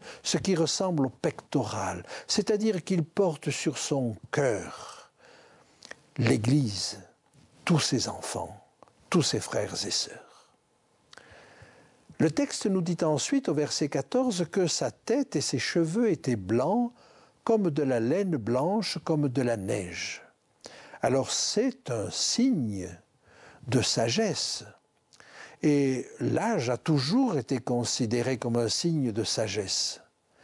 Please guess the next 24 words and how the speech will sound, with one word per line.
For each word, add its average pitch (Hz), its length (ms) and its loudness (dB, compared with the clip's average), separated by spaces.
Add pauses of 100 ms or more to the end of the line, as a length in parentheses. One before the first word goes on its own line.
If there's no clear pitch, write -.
(440)
Mais 226 140 6
c'est - 420 -2
une 214 300 4 (180)
prérogative, 170 920 0
c'est - 400 -2
une 135 220 0
caractéristique 151 1160 0 (380)
qui 220 120 4
est 185 100 6
reprise 190 760 0
du 143 260 0
prophète 208 840 -2 (280)
Daniel. 131 800 0 (520)
Et 160 100 4
je 160 100 2
vous 220 240 2
invite 190 460 0
à 131 100 0
lire 151 480 2
dans 139 280 2
le 120 160 2
livre 143 400 2
de 113 160 0
Daniel, 135 720 0